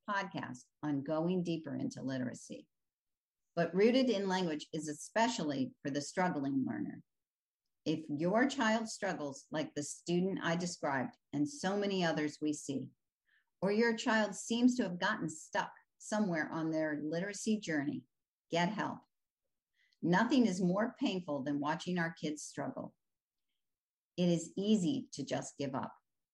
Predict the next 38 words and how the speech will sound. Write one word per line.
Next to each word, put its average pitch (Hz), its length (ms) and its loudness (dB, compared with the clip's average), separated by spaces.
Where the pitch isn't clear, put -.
especially 180 760 2
if 170 120 -8
that 202 220 0
seems 196 340 -2
to 175 80 -2
make 170 280 0
our 160 120 0
child 170 400 0
the 151 60 -2
most 170 320 -2
happy 190 420 -2
in 165 160 2
the 156 120 2
moment. 156 400 2
But 175 180 4
we 202 120 2
know 196 600 4
reading 202 380 -2
and 214 120 2
writing 160 320 2
are 143 220 -2
crucial 190 380 -4
in 190 140 -2
life 139 240 0
and 147 100 2
in 151 160 4
your 170 140 2
child's 151 400 -2
development, 147 680 -2
even 170 360 2
when 160 160 2
it's 151 180 -2
hard 139 300 -6
for 131 80 -8
them. - 260 -12
We 170 120 6
know 190 400 6
literacy 180 760 0